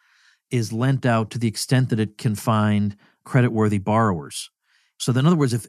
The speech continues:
if there's an additional injection of credit, by definition, any additional loans, therefore, are going to borrowers who were not of the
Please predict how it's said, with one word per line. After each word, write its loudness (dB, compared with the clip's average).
if -8
there's -2
an 2
additional 0
injection -4
of -8
credit, -2
by 0
definition, 0
any 6
additional 2
loans, 0
therefore, 0
are -2
going 0
to 2
borrowers -2
who -2
were 2
not 2
of -2
the 0